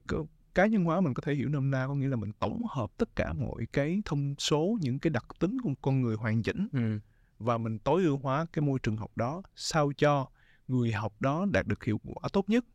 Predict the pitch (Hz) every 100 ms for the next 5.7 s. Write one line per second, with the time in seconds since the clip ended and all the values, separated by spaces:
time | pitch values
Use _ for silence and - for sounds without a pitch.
0 | _ _ - 139 143 139 127 117 110 117
1 | - 143 - 139 151 147 147 151 143 131
2 | 104 104 - 113 151 - 123 123 127 117
3 | - - 131 117 110 107 113 120 - -
4 | 170 170 175 185 - 196 - - 143 -
5 | - - _ - - 139